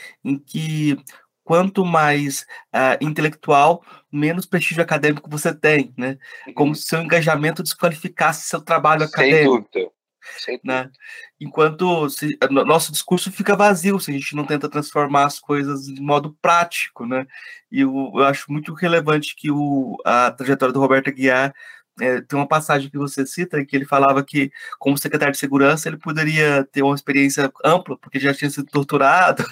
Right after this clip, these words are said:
Speaker 1: <laughs> Agora,
Speaker 2: Exato.
Speaker 1: então, eu, eu acho que essa, essas, essa dinâmica é, é importante pra ver quem, de quem que a gente tá falando, né? Ah, e você falou de,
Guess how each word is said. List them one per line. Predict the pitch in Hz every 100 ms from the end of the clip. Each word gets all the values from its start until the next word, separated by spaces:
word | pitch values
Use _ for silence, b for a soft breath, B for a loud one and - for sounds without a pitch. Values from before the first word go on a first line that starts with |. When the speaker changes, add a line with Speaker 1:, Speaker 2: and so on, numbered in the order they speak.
| _
Speaker 1:
<laughs> | 135 - - - - -
Agora, | 135 135 151 151
Speaker 2:
Exato. | 139 139 147 139 131 151 - B B B B B - - _ _ _ B -
Speaker 1:
então, | 117 - 147 160 -
eu, | 175 185 -
eu | 165
acho | 160 165 165
que | -
essa, | 170 165 170 156 -
essas, | 135 139 143 143 135 131 - b b 143
essa | 139 147
dinâmica | 143 139 156 156 - 170 -
é, | 165
é |
importante | 156 180 190 190 -
pra | 156
ver | 147
quem, | 147 202 233
de | 147 143
quem | 202 214
que |
a | 190
gente | -
tá | 170 165
falando, | 160 160 156 165 147 127
né? | 131 139 B B B -
Ah, | 117 117 117 113 110 110 - _ _ _ _ _ _ _ _ _
e | 139 143 139 135 123 120 107 _ _ _ _
você | - - 151
falou | 156 156
de, | 151